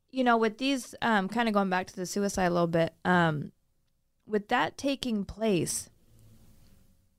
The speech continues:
we're in a pandemic, and I know that the suicide, uh, numbers are actually two years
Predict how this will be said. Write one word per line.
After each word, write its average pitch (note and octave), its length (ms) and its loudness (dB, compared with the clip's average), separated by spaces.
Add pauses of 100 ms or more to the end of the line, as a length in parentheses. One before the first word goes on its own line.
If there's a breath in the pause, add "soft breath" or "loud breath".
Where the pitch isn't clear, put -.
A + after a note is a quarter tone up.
(260)
we're C#4+ 200 4
in F4 100 4
a B3+ 100 2
pandemic, F3+ 720 -2
and F#3+ 160 -2
I F#3+ 100 2
know A3 460 4
that F#3 340 0
the F3+ 160 2
suicide, G3+ 960 2 (640 soft breath)
uh, F3+ 320 2
numbers F#3 920 0
are F#3+ 100 0
actually F#3+ 440 0 (120)
two A3 240 4
years F#3 800 2